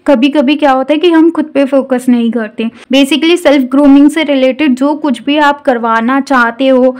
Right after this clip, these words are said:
काफ़ी time से करवाया नहीं है, अपने आप को pamper करो, वो चीज़ है।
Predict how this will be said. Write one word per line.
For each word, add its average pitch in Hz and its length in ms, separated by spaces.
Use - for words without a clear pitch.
काफ़ी 269 240
time 269 200
से 269 140
करवाया 240 540
नहीं 247 220
है, 262 120
अपने 262 240
आप 339 180
को 359 100
pamper 254 440
करो, 214 280
वो 247 220
चीज़ 247 340
है। - 80